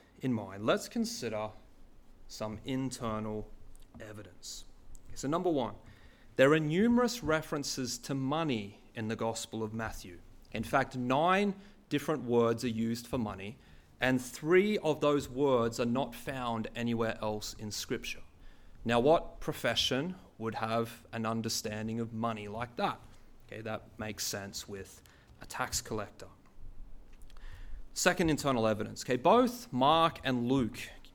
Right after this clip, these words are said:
okay, use his surname Levi as well as the apostolic name. Okay, so there would be Matthew, Levi. We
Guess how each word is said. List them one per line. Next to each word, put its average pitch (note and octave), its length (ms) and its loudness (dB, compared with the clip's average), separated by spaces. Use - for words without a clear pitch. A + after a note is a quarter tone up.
okay, A#2 100 -4
use C#3+ 580 2
his B2+ 140 -2
surname B2+ 800 2
Levi B2+ 540 -2
as A2+ 140 -2
well C3+ 240 6
as B2 120 2
the C3 120 2
apostolic A2+ 640 2
name. G2 360 0
Okay, G#2 160 -4
so A2+ 260 2
there A2+ 100 4
would A2 60 2
be G#2+ 140 2
Matthew, C3 600 2
Levi. A2+ 460 0
We F#2 120 -10